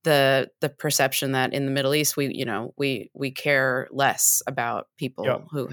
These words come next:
Speaker 1: have darker skin. Um, and so it's possible that some of this actually is a re-, is a reaction to those
Speaker 2: Yeah.
Speaker 1: critiques, um, that came, that came from the, the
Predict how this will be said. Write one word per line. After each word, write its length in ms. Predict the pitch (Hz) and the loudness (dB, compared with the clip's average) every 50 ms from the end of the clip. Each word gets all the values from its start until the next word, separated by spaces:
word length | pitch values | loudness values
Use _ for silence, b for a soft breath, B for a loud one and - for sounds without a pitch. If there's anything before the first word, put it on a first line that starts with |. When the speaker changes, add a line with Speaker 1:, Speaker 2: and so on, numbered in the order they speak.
| 127 | -10
Speaker 1:
have 140 | - - - | -14 -16 -12
darker 280 | - - 120 135 - - | -10 -10 -10 -10 -10 -10
skin. 360 | - - - - 165 139 - B B B B B B B B B _ | -10 -6 -4 -4 -4 -4 -6 B B B B B B B B B _
Um, 400 | - - 113 127 120 120 - - - _ _ - - - _ | -2 0 0 0 0 -2 -6 -10 -12 _ _ -20 -20 -8 _
and 120 | - 180 - | -2 2 4
so 140 | 214 180 165 | 6 6 6
it's 140 | 165 - | 6 4
possible 360 | - 175 180 180 - 185 180 170 | 2 2 2 4 4 2 2 2
that 120 | 139 - | 2 0
some 140 | - 170 160 | 0 2 2
of 80 | 160 156 | 2 2
this 140 | 151 147 143 | 2 2 2
actually 720 | 131 139 - - 135 131 131 135 131 127 127 131 127 _ - | 0 0 -2 -2 -2 0 0 0 0 0 -2 -4 -8 _ 0
is 200 | 143 151 143 160 | 0 0 2 0
a 60 | 143 | -2
re-, 120 | 127 120 - - | -2 -4 -4 0
is 180 | - 156 147 139 | 2 2 2 4
a 140 | 151 139 127 | 2 2 2
reaction 540 | 143 139 143 175 165 - - - - - 156 | 4 4 4 4 4 2 0 -2 -4 -6 -4
to 120 | - 160 | -2 2
those 200 | 143 139 131 127 | 4 4 4 2
Speaker 2:
Yeah. 60 | - - | 2 0
Speaker 1:
critiques, 580 | 131 - - 143 135 - - - - - - b b b b b b b b b b - | -2 -2 0 0 0 0 0 -2 -2 -2 -4 b b b b b b b b b b -4
um, 360 | 127 135 123 - - 147 147 _ _ - | -2 -2 -2 -4 -6 -8 -12 _ _ -2
that 120 | - 139 | -2 0
came, 440 | - - 143 127 123 123 120 - - - - | 0 0 -2 0 0 -2 -4 -6 -10 -8 -6
that 120 | - 139 131 | -4 -4 -4
came 200 | - 139 131 127 | -4 -4 -4 -4
from 220 | - - 131 127 | -6 -6 -6 -6
the, 400 | 123 117 117 - - 50 50 - - _ _ | -6 -4 -4 -4 -4 -4 -6 -8 -12 _ _
the 320 | - - - - - - | -8 -8 -6 -6 -8 -10